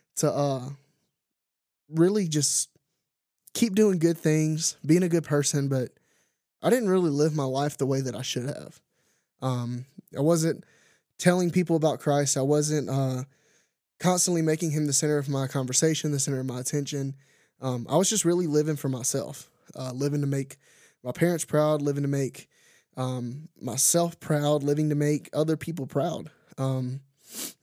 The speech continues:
and I just, I, I continued to live my life, uh, just doing that. I,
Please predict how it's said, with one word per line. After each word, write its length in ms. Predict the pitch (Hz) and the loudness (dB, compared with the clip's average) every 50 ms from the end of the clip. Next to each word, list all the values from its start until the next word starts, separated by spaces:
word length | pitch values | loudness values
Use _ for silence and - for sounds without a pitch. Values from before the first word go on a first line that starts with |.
| _ - | _ 0
and 120 | 156 151 | 0 2
I 80 | 156 160 | 2 2
just, 260 | 165 180 - - - - | 0 0 0 -2 0 0
I, 200 | 151 151 - - | -2 -2 -2 -2
I 40 | |
continued 420 | 151 - 170 156 - 220 226 233 175 | 0 0 0 2 0 0 0 0 0
to 40 | 151 | 0
live 180 | 151 160 160 147 | 0 0 0 -2
my 100 | 151 131 | -4 -4
life, 420 | 131 135 139 120 123 - - - - _ - - | -2 -2 -2 -4 -6 -10 -14 -20 -20 _ -12 -6
uh, 340 | - 131 127 127 123 123 127 - _ _ _ _ _ _ _ _ _ _ _ _ - | -6 -4 -4 -4 -4 -6 -8 -10 _ _ _ _ _ _ _ _ _ _ _ _ -2
just 160 | 156 151 - | -2 0 2
doing 220 | 151 143 143 147 | 2 2 2 0
that. 200 | 139 123 120 - - - _ - | -2 -4 -6 -10 -16 -20 _ -4
I, 480 | 139 151 151 151 156 151 151 156 156 | -2 0 2 2 2 2 2 0 -2